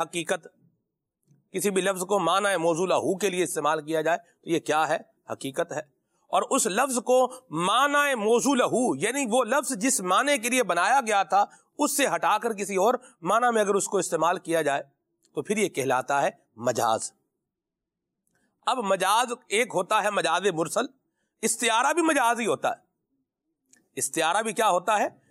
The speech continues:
مجاز ہی ہوتا ہے، لیکن جو اس میں علاقہ ہوتا ہے وہ تشبیہ کا ہوتا ہے۔ لیکن اب، اب اس میں اور میں آسان کروں کیا ہے، بھئی لفظ کو ڈائیورٹ کرنا ہے دوسرے معنی کی طرف،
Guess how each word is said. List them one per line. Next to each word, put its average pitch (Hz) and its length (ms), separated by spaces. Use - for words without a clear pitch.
مجاز 151 600
ہی 262 160
ہوتا 160 400
ہے، 139 140
لیکن 214 460
جو 185 240
اس 208 140
میں 208 180
علاقہ 175 340
ہوتا 185 360
ہے 202 80
وہ 180 100
تشبیہ 160 340
کا 131 140
ہوتا 104 260
ہے۔ 92 100
لیکن 202 380
اب، 170 200
اب 190 180
اس - 180
میں 233 120
اور 220 240
میں 247 100
آسان 208 360
کروں 202 140
کیا 185 220
ہے، 170 60
بھئی 285 260
لفظ 247 540
کو 269 400
ڈائیورٹ 247 720
کرنا 254 420
ہے 294 80
دوسرے 247 380
معنی 269 340
کی 208 80
طرف، 156 320